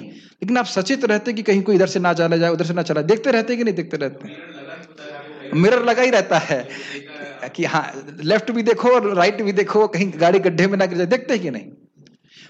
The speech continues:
उसी प्रकार से गाड़ी चला रहे हैं, भक्ति की अच्छी बात है, लेकिन यह भी देखें कि आसपास left में कौन है, right में कौन है, किसी का अपराध ना हो जाए, ये देखते रहना चलना चाहिए। ठीक है, ये बात important है,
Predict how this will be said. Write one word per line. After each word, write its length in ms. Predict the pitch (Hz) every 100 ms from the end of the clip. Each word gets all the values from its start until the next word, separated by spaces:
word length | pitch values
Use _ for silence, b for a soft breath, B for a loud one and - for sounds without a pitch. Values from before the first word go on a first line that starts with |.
| B
उसी 220 | 180 180 254
प्रकार 360 | 208 156 139
से 140 | 143 202
गाड़ी 280 | 151 151
चला 240 | 190 165 196
रहे 120 | 202
हैं, 100 | 196
भक्ति 300 | 156 151 180
की 80 | 190
अच्छी 240 | 170 -
बात 280 | 202 147 147
है, 80 | 185
लेकिन 200 | 180 180
यह 180 | 156 185
भी 100 | 196
देखें 280 | 165 196
कि 80 | 190
आसपास 460 | 151 160 - 170 165
left 240 | 147 160 170
में 120 | 170
कौन 200 | 151 165
है, 60 |
right 280 | 160 147 156
में 100 | 170
कौन 220 | 165 160
है, 80 | 160
किसी 200 | 165 139
का 120 | 160
अपराध 320 | 151 139 156 170
ना 140 | 165
हो 140 | 151
जाए, 280 | 151 156 165 B B B B -
ये 100 | 175
देखते 300 | 156 151 180
रहना 200 | 127 123
चलना 280 | 107 104 107
चाहिए। 180 | - _ _ _ _ _ _ -
ठीक 220 | 151 226
है, 160 | 254
ये 60 | 175
बात 240 | 160 151
important 480 | 151 135 120 127
है, 60 | 113